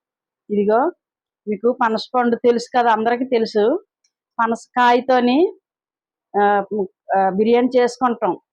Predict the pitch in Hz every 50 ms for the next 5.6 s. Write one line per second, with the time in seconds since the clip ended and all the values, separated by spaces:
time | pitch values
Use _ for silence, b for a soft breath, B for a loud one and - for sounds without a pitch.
0 | _ _ - 202 202 208 202 202 208 196 - 208 202 214 208 - - 240 233 233
1 | 226 226 233 226 226 233 233 233 - - - 226 220 214 233 247 240 - 240 233
2 | 226 202 - - 233 220 220 220 208 196 214 208 202 202 196 196 196 196 - 214
3 | 214 226 233 220 233 226 226 226 226 226 220 226 208 - 233 220 - - - 208
4 | 202 202 220 220 - 220 208 202 202 - 214 196 196 196 208 208 208 208 214 214
5 | 196 196 - 202 185 190 180 170 160 - 160 -